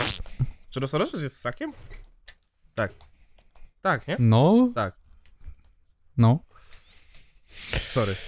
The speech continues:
Speaker 1: wylew.
Speaker 2: <laughs> I guess.
Speaker 1: Nie, wiesz co, to, to, to, to przez ten, kurwa, ten, ten, ten, ten, ten ustawiany, kurwa, fragment tego podcastu, co ci wysyłałem. Fysz!
Speaker 2: A tak,
Speaker 1: Fysz!
Speaker 2: ty- Fy-,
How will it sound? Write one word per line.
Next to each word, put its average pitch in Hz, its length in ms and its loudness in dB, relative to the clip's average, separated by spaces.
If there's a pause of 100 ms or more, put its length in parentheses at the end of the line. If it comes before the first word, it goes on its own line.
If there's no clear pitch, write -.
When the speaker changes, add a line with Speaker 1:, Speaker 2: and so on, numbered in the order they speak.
(260)
Speaker 1:
wylew. 101 340 0 (1040)
Speaker 2:
<laughs> 151 120 8 (800)
I 113 40 8
guess. 120 300 6 (220)
Speaker 1:
Nie, 147 180 4
wiesz 147 160 2
co, 156 360 4
to, 147 200 2
to, 143 220 -6
to, 151 100 -2
to 147 120 -4
przez 156 260 2
ten, 147 160 0
kurwa, 143 340 0
ten, 143 180 -4
ten, 139 180 0
ten, 135 200 -2
ten, 135 180 -2
ten 143 180 -2
ustawiany, 135 560 2
kurwa, 135 320 4
fragment 127 440 0
tego 127 200 -2
podcastu, 123 440 -4
co 107 140 -6
ci - 120 -10
wysyłałem. 104 600 -2 (1000)
Fysz! 320 380 2 (120)
Speaker 2:
A 139 120 4
tak, 170 300 4 (180)
Speaker 1:
Fysz! 120 160 6
Speaker 2:
ty- - 60 -2 (1500)
Fy-, 247 200 6